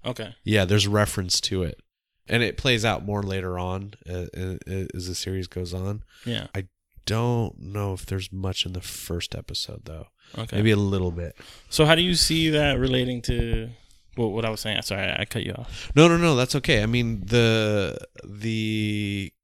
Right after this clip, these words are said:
Speaker 2: comparison that I was making it with what you were saying is the duality is, it's kind of a struggle. It's a battle, you
Speaker 1: Mm-hmm.
Speaker 2: know, to kind of understand both sides
Speaker 1: Yeah.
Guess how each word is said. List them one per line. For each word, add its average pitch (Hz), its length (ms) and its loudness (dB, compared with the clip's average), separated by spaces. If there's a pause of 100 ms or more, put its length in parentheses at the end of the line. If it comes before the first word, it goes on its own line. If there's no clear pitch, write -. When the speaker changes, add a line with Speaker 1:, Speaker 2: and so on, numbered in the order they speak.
(200)
Speaker 2:
comparison 143 460 4
that 117 100 -2
I 120 60 0
was 113 120 -2
making 110 220 -4
it 101 80 -4
with 98 160 -6
what 92 160 -2
you 143 240 0
were 117 120 0
saying 87 520 -8 (480)
is 98 600 0 (280)
the 101 160 -6
duality 98 920 0
is, 92 720 -6
it's - 160 -6
kind 110 260 -2
of 92 80 -2
a - 40 0
struggle. 95 540 0 (100)
It's - 140 -10
a 92 60 -4
battle, 85 640 -4
you 123 140 2
Speaker 1:
Mm-hmm. 120 100 4
Speaker 2:
know, 101 240 -4 (360)
to 101 100 -10
kind 104 260 -4
of 92 400 -8
understand 98 720 -4
both 92 200 -2
sides - 720 -6
Speaker 1:
Yeah. 101 260 0